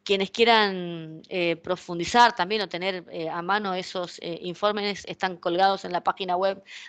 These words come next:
de la Federación Argentina L G B T, dice Informes de Crímenes de Odio, y ahí está todo el contenido de, de los últimos que tenemos.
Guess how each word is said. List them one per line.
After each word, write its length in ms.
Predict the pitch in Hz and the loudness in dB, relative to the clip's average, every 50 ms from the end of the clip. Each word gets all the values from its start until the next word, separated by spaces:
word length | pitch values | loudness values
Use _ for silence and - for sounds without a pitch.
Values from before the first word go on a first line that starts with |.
| - | -6
de 80 | - 180 | -2 0
la 120 | 175 170 | 2 2
Federación 460 | 170 - 180 175 170 175 175 - 202 190 | 2 0 -2 -2 -2 -4 -4 -4 -6 -6
Argentina 340 | 185 - 180 170 190 190 | -4 -6 -6 -4 -2 -2
L 120 | 185 180 180 | -2 -2 -2
G 60 | - 190 180 | -2 -2 -2
B 80 | 185 | -2
T, 180 | 180 - 226 233 | -2 -2 -4 -4
dice 240 | 208 180 - 175 165 | -4 -4 -6 -6 -8
Informes 400 | 160 - - 185 180 180 175 170 | -6 -2 -2 -2 0 0 -2 -2
de 60 | 175 | -4
Crímenes 300 | 185 185 185 180 185 180 | -6 -6 -4 -2 0 2
de 120 | 190 196 | 6 6
Odio, 240 | 202 208 220 - - - - - - - - - | 6 6 6 4 2 -4 -12 -14 -14 -14 -12 0
y 100 | - 185 | 2 4
ahí 160 | 185 185 185 | 6 6 4
está 360 | 185 180 - 190 190 190 185 | 4 2 0 2 2 2 0
todo 260 | - 196 190 190 185 | 0 -2 0 0 0
el 140 | 185 170 165 | 0 -2 -6
contenido 640 | - 180 175 170 170 185 175 185 185 190 196 190 185 | -6 -6 -8 -4 -4 -4 -2 -2 0 0 2 2 2
de, 340 | 175 170 165 156 156 160 165 175 | 2 0 0 0 0 -2 -4 -4
de 160 | 170 175 170 | -4 -2 -2
los 240 | 170 170 - - 190 | -2 -4 -4 -4 -6
últimos 340 | 185 165 190 185 180 170 | -4 -2 -2 -2 -2 -2
que 100 | - 190 | -2 -2
tenemos. 440 | 170 - 175 175 165 160 160 156 - | -2 0 0 2 2 2 0 -2 -6